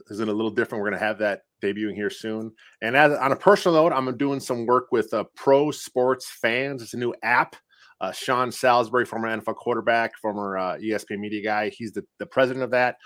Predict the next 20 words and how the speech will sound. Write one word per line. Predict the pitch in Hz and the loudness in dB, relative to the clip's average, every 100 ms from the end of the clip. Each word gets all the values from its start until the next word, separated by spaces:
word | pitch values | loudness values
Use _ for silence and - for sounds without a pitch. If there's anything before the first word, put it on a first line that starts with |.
| - - - | -20 -20 -10
Um, | 92 95 | -8 -4
I | 117 | 0
am | 127 127 | 0 2
one | 127 | 0
of | 110 | 0
their | 107 107 98 | 2 0 0
Bears | - 123 131 135 139 123 - - _ _ _ - | 0 4 4 4 0 -6 -12 -18 _ _ _ -12
media | 98 135 175 156 | -4 -2 2 2
casters. | 104 - 98 90 - 98 107 - - | 0 -2 -4 -4 -6 -6 -6 -12 -10
Uh, | 90 | -6
there's | 95 95 | -6 -6
six | - 156 - | -4 -4 -2
of | |
us | 120 | -4
that | - 117 | -2 0
cover | 120 113 | 0 0
the | 107 | 0
Bears | 110 117 104 | 2 0 0
for | 113 104 | -2 0
that | 104 104 | 0 0